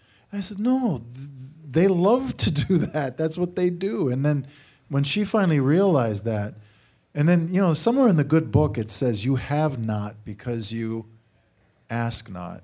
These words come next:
And so it does, you know, I'm in marketing and sales, and I have a hard time asking for the sale. My wife does it all the time, and she's not in sales. She says, "You don't ask, and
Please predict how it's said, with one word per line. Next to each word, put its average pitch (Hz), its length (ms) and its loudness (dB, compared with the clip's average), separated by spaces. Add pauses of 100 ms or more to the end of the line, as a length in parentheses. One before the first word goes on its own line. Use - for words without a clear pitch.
(120)
And 101 200 -8
so 113 300 -4
it 113 120 -10
does, 143 200 -2 (640)
you 127 100 -10
know, 110 120 -2
I'm 131 160 0
in 127 80 2
marketing 127 420 0
and 110 100 -2
sales, 123 440 0
and 110 120 -4
I 120 100 0
have 123 180 -2
a 107 60 -2
hard 120 220 -2
time 127 220 -4
asking 110 380 -4
for 110 100 -8
the 98 120 -8
sale. 135 360 -2
My 110 140 -4
wife 131 320 -2
does 110 200 -2
it 113 80 -2
all 117 160 0
the 117 100 -4
time, 110 480 -6 (380)
and 110 120 -12
she's 127 200 -6
not 139 220 2
in 95 140 -4
sales. 87 600 -6
She - 200 -10
says, 110 260 -6
"You 131 80 2
don't 165 200 2
ask, 170 540 -2 (600)
and 104 240 -14